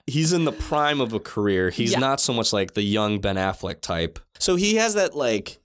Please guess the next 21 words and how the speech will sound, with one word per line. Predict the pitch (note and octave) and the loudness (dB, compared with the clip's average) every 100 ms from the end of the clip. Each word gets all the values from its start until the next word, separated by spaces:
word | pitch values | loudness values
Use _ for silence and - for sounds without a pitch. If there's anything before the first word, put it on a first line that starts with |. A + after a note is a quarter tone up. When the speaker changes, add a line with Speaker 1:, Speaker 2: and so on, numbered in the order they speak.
| _ _ _ _ _ _ _ - _ - | _ _ _ _ _ _ _ -20 _ -4
Speaker 1:
Chadwick | - C3+ C3+ A2+ | 0 2 2 0
Boseman | A2 A2 A2+ A#2 A#2 | 2 2 2 0 0
thing | A#2+ A#2 A2 | 0 0 2
where | F#2+ | 0
it's | F2+ | 0
like, | G2 F2+ | 0 2
Speaker 2:
Yeah. | F3+ D3 | 2 0
Speaker 1:
you're | G#2+ | 0
playing | - A#2+ A#2+ A#2 A2+ G#2+ | 0 0 2 2 2 2
some | - G2 | 0 0
historical | G#2 - A#2 A2+ A2 G#2 | 0 0 2 0 0 -4
figures. | - B2 A2+ A#2 A2+ A2 G#2+ G#2 G#2 | -2 0 0 2 2 2 2 2 2
Speaker 2:
He's | F#2 - | 2 2
got | A#4 | 2
chops. | - B4+ - - - | 2 2 0 -4 -4
Speaker 1:
You're | A#2 | -2
doing | A#2 B2 A#2+ | 0 2 2
some | G#2+ G#2+ | 0 0
Oscar | G#2 G#2+ - G#2 | 0 0 0 0
award-winning | G#2 A2+ A2 A2 A2 G#2+ | 2 2 2 2 2 2
movies. | G#2+ G2+ G2+ G2 F#2+ - | 0 2 2 2 2 0